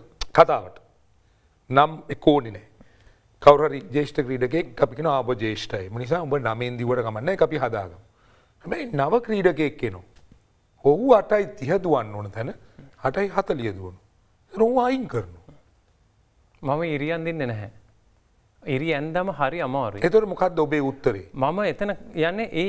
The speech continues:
Speaker 2: ඉරි අපි අඳින්නේ ඒ ක්‍රීඩකයා අනුව.
Speaker 1: හ්ම්.
Speaker 2: අපි අනිවාර්යෙන් ඉරක් තියෙන්න ඕනේ. එතනින් එහාට ගියොත් ඔහුව අනිවාර්යෙන් කන්සිඩර් කරන්නේ නැහැ කියලා. මම හිතන්නේ අටහමාර කියන එක අපිට එතන පොඩ්ඩක්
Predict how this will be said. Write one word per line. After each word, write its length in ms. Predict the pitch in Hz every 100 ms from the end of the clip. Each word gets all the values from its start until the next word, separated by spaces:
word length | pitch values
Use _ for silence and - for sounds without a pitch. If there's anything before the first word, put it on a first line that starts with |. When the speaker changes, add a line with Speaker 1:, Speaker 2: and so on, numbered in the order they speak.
| -
Speaker 2:
ඉරි 260 | 143 190 196
අපි 200 | 202 175
අඳින්නේ 460 | 160 175 202 226
ඒ 140 | 180 185
ක්‍රීඩකයා 640 | - 165 165 180 202 170
අනුව. 220 | 135 110 107
Speaker 1:
හ්ම්. 180 | - 127 - - _ _
Speaker 2:
අපි 200 | 120 120 202 - -
අනිවාර්යෙන් 540 | 143 151 180 180 202 190 135 -
ඉරක් 260 | 165 156 156
තියෙන්න 320 | 156 147 151
ඕනේ. 280 | 156 160 190 175 - -
එතනින් 360 | 147 151 147 123
එහාට 340 | 123 139 143 143 - -
ගියොත් 380 | 160 147 165 165
ඔහුව 220 | 127 147 160 - - -
අනිවාර්යෙන් 480 | - 139 139 143 160 156 -
කන්සිඩර් 400 | - 131 135 127
කරන්නේ 280 | 131 143 147
නැහැ 220 | 120 117
කියලා. 220 | 120 113
මම 160 | 143 147
හිතන්නේ 280 | 151 175
අටහමාර 520 | 123 127 139 147 143 143
කියන 220 | 151 143
එක 160 | 147 180 185 - - - -
අපිට 260 | 127 120 151 180 180 - - _
එතන 300 | 170 147 160
පොඩ්ඩක් 600 | 151 139 143 170 - -